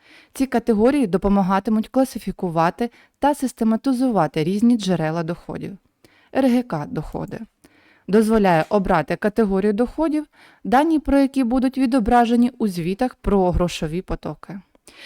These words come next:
P and L доходи включає дані для звіту про прибутки та збитки, пов'язані з доходами. Субкатегорія доходи.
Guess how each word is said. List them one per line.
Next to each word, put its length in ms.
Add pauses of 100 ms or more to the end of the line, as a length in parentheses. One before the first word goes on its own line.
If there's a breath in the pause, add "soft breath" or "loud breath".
(180 loud breath)
P 180
and 300
L 60
доходи 520 (360 soft breath)
включає 560
дані 400
для 180
звіту 420
про 220
прибутки 600
та 200
збитки, 580 (300)
пов'язані 680
з 40
доходами. 640 (1160 soft breath)
Субкатегорія 920
доходи. 600